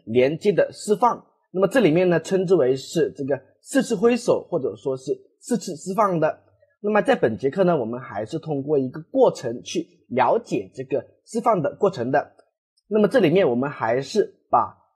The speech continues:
通信的双方分别命名为这个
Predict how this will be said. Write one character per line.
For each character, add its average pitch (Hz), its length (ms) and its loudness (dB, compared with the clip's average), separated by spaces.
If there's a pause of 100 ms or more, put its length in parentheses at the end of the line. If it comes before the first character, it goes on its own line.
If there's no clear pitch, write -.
(120)
通 196 180 4
信 208 180 -2
的 143 120 2
双 180 280 0
方 190 360 0
分 220 180 4
别 135 180 4
命 202 220 0
名 139 180 0
为 127 320 0
这 147 80 -12
个 135 180 -4